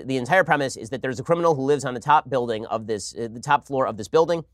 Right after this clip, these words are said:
and the cops go in and they have to get to the top floor of the building, dodging all of the criminals who live in the building and are directed by the criminal at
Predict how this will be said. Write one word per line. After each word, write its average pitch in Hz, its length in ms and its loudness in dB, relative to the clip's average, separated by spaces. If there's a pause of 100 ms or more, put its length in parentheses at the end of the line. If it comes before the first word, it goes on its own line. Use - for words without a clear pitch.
(520)
and 117 400 -2
the 120 80 -6
cops 165 320 2
go 139 180 2
in 120 220 -2
and 113 120 -8
they 117 60 -2
have 127 160 -6
to - 60 -14
get 131 140 -4
to 120 80 -14
the 104 40 -16
top 117 240 -2
floor 110 280 -2
of 117 140 -2
the 131 60 -6
building, 131 400 2 (280)
dodging 143 360 4
all 127 160 2
of 117 80 -6
the 127 60 -6
criminals 123 400 -2
who 127 80 -8
live 123 340 2
in 123 120 -2
the 117 60 -2
building 107 360 -2
and 98 80 -8
are 98 100 -8
directed 107 340 -6
by 101 120 -6
the 98 100 -10
criminal 101 340 -6
at 87 60 -8